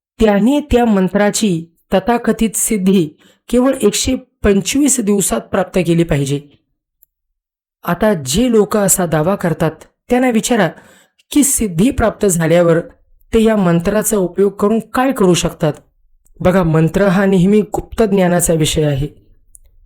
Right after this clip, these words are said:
लोक ज्या वाक्यांना मंत्र म्हणतात, त्यातले काही मंत्र हे श्लोक आहेत किंवा स्तोत्र आहेत. मंत्रदीक्षा नेहमीच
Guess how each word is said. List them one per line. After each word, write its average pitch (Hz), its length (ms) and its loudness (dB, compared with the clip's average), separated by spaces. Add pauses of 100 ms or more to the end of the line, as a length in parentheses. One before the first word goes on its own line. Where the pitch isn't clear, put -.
(160)
लोक 165 340 2
ज्या 175 280 2
वाक्यांना 220 600 0
मंत्र 196 320 0
म्हणतात, 160 340 0 (800)
त्यातले 175 340 0
काही 175 320 0
मंत्र 180 260 0
हे 190 160 2
श्लोक 226 440 0
आहेत 156 180 0 (140)
किंवा 220 200 0
स्तोत्र 233 380 0
आहेत. 160 240 -2 (680)
मंत्रदीक्षा 185 840 0
नेहमीच 202 640 2